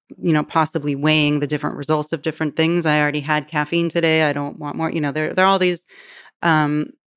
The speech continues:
processes, things that we can point to and things that we can't, things I'm affected by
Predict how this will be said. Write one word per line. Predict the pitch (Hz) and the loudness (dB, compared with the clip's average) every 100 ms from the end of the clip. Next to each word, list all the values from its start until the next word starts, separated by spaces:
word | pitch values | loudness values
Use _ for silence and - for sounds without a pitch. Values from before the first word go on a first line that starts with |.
| _ - | _ -2
processes, | 220 202 214 - 190 175 - | 0 2 0 2 0 0 0
things | 208 202 | 2 4
that | - 175 147 | 2 0 0
we | 175 | -2
can | 151 - 175 151 | -2 0 0 0
point | 147 190 202 - | 0 2 2 2
to | 247 233 | 2 4
and | 190 170 160 | 4 2 0
things | 175 151 | 0 0
that | 151 | 0
we | 156 | -4
can't, | 156 - 175 143 160 | -4 0 0 0 -4
things | - 151 143 151 | -2 0 0 0
I'm | 147 147 143 | 0 0 -2
affected | 143 147 139 147 | -2 -2 -2 -4
by | 143 135 135 | 0 2 0